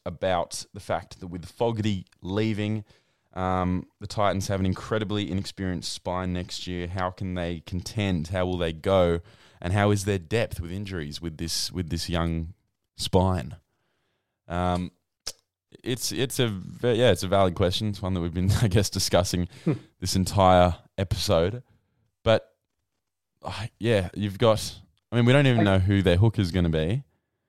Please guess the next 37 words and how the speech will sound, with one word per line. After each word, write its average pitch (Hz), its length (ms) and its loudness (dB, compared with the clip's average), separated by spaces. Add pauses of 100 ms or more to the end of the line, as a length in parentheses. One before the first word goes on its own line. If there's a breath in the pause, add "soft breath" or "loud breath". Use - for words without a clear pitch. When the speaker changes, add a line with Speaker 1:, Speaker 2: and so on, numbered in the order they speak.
(160)
Speaker 2:
No, 151 240 6
that's 160 260 4
a 170 60 -2
big 127 220 0
question, 120 460 -2
obviously, 117 460 -2
is 110 180 -2
their 110 140 4
hooker. 110 520 0
And 113 360 -2 (320)
I 143 60 -4
think 190 320 0 (340)
it 139 80 2
depends 175 300 0
on 131 140 0
what 127 340 0
position. 120 440 -4
Their 120 140 2
spine, 156 440 4
obviously, 127 360 -2
they've 113 160 0
got 139 160 2
the 123 80 2
young 120 260 2
players 110 380 2
in 117 220 -2
there 110 280 2
as 113 200 0
their 113 160 2
starting 120 500 4
spine. 107 480 -4 (360 soft breath)
So - 160 0
if 117 120 0
they 143 160 8
go 131 160 4
down 113 240 2
injured, 110 400 -2